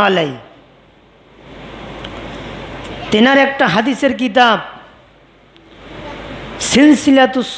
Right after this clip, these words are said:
সহিহা, এই হাদিসের কিতাবে আমি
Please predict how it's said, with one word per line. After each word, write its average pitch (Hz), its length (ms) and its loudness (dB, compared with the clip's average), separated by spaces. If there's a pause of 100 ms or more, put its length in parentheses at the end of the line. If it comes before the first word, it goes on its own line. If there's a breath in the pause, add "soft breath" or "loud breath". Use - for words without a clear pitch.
সহিহা, 220 560 2 (3750)
এই 302 100 6 (140)
হাদিসের 262 460 2 (100)
কিতাবে 226 460 2
আমি 214 140 -4